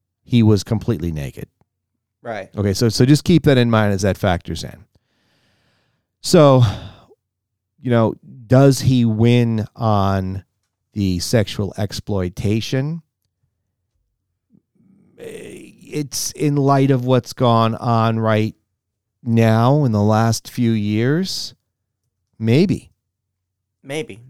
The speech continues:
Speaker 1: Maybe. But, I mean, I think what you were just talking about,
Speaker 2: Mm-hmm.
Speaker 1: um, you know, you factor in the idea that he was looking to recreate it and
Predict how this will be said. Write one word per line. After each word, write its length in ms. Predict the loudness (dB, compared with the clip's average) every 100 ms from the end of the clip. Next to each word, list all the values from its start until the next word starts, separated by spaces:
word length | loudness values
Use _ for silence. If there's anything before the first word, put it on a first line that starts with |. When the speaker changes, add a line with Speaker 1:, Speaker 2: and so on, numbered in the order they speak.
| _
Speaker 1:
Maybe. 420 | 0 0 0 -6
But, 320 | 0 0 0 _
I 80 | 2
mean, 240 | 2 0 0
I 120 | 0
think 320 | 2 0 0 -4
what 220 | -4 0
you 120 | 4
were 100 | 4
just 220 | 2 -2 -2
talking 460 | -2 -2 -4 -8
about, 440 | -6 -4 -4 -6 -10
Speaker 2:
Mm-hmm. 580 | -14 -14 -16 _ _ -10
Speaker 1:
um, 420 | -6 -6 -6 -8 -12
you 160 | -6
know, 80 | -6
you 200 | -4 -4
factor 520 | 0 0 0 0 0
in 340 | 0 0 -4 -14 _ _ _
the 340 | _ -6 0 2
idea 460 | 2 0 2 2
that 400 | 0 0 -2 -4 _ _ _ _ _ _
he 240 | 0 2
was 360 | 4 2 0 -4
looking 320 | -2 -2 0
to 60 | 2
recreate 640 | 4 2 0 0 2 4 4
it 180 | 2
and 160 | -2